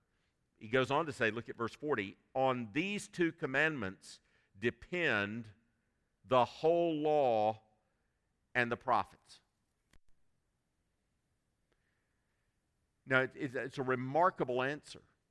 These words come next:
And it was particularly remarkable because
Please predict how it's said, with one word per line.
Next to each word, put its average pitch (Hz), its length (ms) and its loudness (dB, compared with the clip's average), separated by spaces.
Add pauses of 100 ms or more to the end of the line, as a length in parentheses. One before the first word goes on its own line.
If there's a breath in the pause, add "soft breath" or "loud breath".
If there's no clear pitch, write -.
(180)
And 135 160 -2
it 131 100 -4
was 139 140 -10
particularly 180 640 -4
remarkable 127 800 -2 (1500)
because 123 480 -4